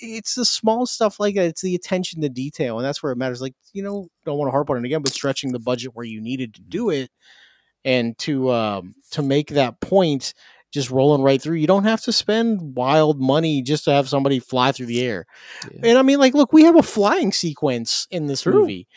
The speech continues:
Speaker 2: It looks good,
Speaker 1: You know,
Speaker 2: actually, yeah. <laughs>
Speaker 1: like, yeah. <laughs> Right? And, like, that has to be expensive, you
Speaker 2: Yeah,
Speaker 1: know?
Speaker 2: yeah.
Speaker 1: It's just, I wonder where they, they sub out, like, practicality. Like, maybe there's somebody flying an old style plane
Speaker 2: Maybe,
Speaker 1: because
Speaker 2: yeah.
Speaker 1: it's cheaper.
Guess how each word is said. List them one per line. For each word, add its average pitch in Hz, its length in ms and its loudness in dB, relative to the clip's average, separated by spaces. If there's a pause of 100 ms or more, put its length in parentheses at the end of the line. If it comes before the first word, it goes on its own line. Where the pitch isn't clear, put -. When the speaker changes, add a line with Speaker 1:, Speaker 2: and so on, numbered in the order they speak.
(300)
Speaker 2:
It - 60 -4
looks 302 160 -2
good, 440 280 6
Speaker 1:
You 220 80 8
know, 226 240 8
Speaker 2:
actually, 131 440 0
yeah. 269 160 4 (420)
<laughs> - 440 -10
Speaker 1:
like, 240 320 4 (100)
yeah. 370 520 6 (140)
<laughs> - 40 2 (1400)
Right? 285 260 10
And, 254 120 6
like, 247 220 6
that 254 160 6
has 247 340 6
to 247 60 -2
be 233 100 6
expensive, 202 800 2
you - 60 -6
Speaker 2:
Yeah, 160 120 4
Speaker 1:
know? 185 340 4
Speaker 2:
yeah. 107 120 -6 (100)
Speaker 1:
It's 185 320 -4
just, 185 240 -6
I 165 80 -6
wonder 208 300 -4
where 202 160 -2
they, 185 180 -2
they 156 220 -4
sub 156 320 -6
out, 151 160 -2
like, 147 180 -8
practicality. 147 760 -4
Like, 127 160 -4
maybe 147 240 -2
there's 170 180 0
somebody 165 400 -2
flying 160 340 -2
an 160 80 -4
old 135 220 -4
style 113 500 -6
plane 107 360 -16
Speaker 2:
Maybe, 143 400 -8
Speaker 1:
because 147 200 -2
Speaker 2:
yeah. 143 100 0
Speaker 1:
it's 151 100 0
cheaper. 143 420 -4